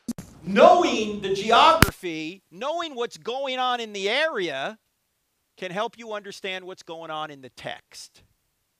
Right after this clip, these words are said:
All right? There's a lot more in Caesarea Philippi we don't have time to get into. Let's talk about at least one more, and that is the Pool of Bethesda.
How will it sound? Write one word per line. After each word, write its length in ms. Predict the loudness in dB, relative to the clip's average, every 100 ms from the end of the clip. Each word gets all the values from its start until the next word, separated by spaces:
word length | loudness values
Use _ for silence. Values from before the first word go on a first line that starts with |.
| _ _ _ _ _ _
All 60 | -14
right? 260 | -12 -12 -18 _
There's 120 | -16 -10
a 60 |
lot 300 | 0 2 2
more 180 | -4 -10
in 60 | -8
Caesarea 480 | -8 -8 -8 -12
Philippi 500 | -10 -12 -10 -6 -6 -6
we 80 |
don't 140 | -10 -14
have 140 | -14
time 220 | -10 -10
to 80 | -10
get 120 | -12
into. 480 | -12 -10 -8 -8 -8 _ _ _ _ _ _ _
Let's 180 | -12 -8
talk 260 | -2 -2 2
about 320 | 4 4 2
at 100 | -6
least 340 | -10 -10 -12
one 340 | -6 -4 -4 -6
more, 420 | -6 -2 -2 -2
and 140 | -2
that 220 | 0 2
is 180 | 0 -2
the 160 | -8 -10
Pool 480 | -8 -10 -8 -4 -4
of 160 | -4
Bethesda. 840 | -10 -2 4 6 4 0 -10 -10